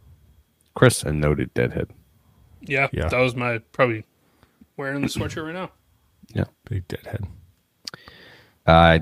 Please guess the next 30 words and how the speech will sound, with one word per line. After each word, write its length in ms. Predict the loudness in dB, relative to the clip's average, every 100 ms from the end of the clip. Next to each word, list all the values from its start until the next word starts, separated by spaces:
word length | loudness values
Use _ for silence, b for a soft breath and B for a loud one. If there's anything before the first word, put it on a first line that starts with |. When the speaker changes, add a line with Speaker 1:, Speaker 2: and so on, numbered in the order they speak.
| 4
Speaker 1:
Donatella 500 | 4 4 4 6 6
had 120 | 4
your 200 | 0 2
washed 320 | 4 4 4
up 160 | 0 0
tin 200 | -2 -2
grin 300 | 0 0 2
and 160 | -2 -2
a 40 |
shred 340 | -4 0 2 2
head 200 | 2 2
overboard. 540 | 2 2 -2 -2 -2
I 160 | -2 0
actually, 260 | -2 -4 -4
that 100 | -4
one 140 | -6
made 140 | -8
me 80 | -8
laugh. 340 | -6 -8 -8 -14 -20 _ _ _ _ _ _ _ _ _ _ _ _ _ _ _ _ _ _ _ _ -14
Shredder 360 | -6 -6 -6
jumps 240 | -8 -8 -8
off 140 | -8
the 100 | -8
ship. 220 | -10 -10 -12 _ b b b b b b _ _
From 340 | 4 4 4
Shredder, 540 | 0 2 4 4 0 -4 _ -12
"We're 640 | -2 2 4 4 4 2 -2 _ _ _ _ _ _ -4
going 600 | 2 2 2 0 -4 -8 -14 _ _ _ _ _ _ _ _ _ _ _ -2
Polaroid 720 | 2 2 2 0 0 -2 -4
hunting. 460 | -6 -8 -10 -12